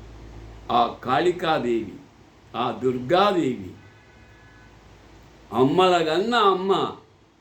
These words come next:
ఆ పార్వతీదేవి. ఆమెను స్తుతిస్తే మనకు ఏ భయము లేకుండా సదా అభయమునిచ్చేటువంటి అభయప్రదాత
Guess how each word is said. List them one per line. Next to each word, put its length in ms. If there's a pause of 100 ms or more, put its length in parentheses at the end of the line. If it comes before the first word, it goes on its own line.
(1600)
ఆ 120 (240)
పార్వతీదేవి. 1080 (920)
ఆమెను 600
స్తుతిస్తే 920 (1300)
మనకు 420
ఏ 540 (100)
భయము 460
లేకుండా 840 (120)
సదా 360 (380)
అభయమునిచ్చేటువంటి 1500 (960)
అభయప్రదాత 1120